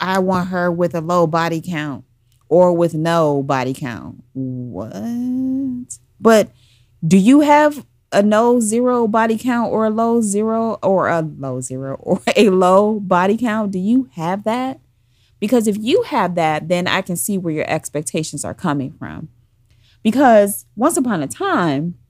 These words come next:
when I was dating, <laughs> I mean, before I got s-, wanted to get serious with someone, or, you know, I had to think about, like, "Oh, does this person have kids?" Um,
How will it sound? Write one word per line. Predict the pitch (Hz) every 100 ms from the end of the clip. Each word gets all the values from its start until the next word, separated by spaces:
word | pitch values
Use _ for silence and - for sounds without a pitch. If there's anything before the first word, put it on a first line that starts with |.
| _ _ _ _ -
when | 175 170
I |
was | 165 -
dating, | 175 202 277 82 160 - - 196 - - - _
<laughs> | - - - - _ _ _ -
I | 220
mean, | 226 220
before | 202 - 202
I | 208
got | 208 190
s-, | 196 - -
wanted | - 190 208 196
to | -
get | 190 185
serious | - 247 320 -
with | 185
someone, | 190 170 170 170 165 139 -
or, | 185 185 175 165 156 -
you | - 247
know, | 240 196 -
I | 240 262
had | 240 269 262
to | -
think | 220 214 202
about, | 202 185 175
like, | 175 170 - _
"Oh, | 185 190 180 156
does | 151 151
this | 180
person | - 170 160 156
have | 135 -
kids?" | - 214 180 123 - - - - _ _ _ _ _ _ -
Um, | 180 175 156 135 110 -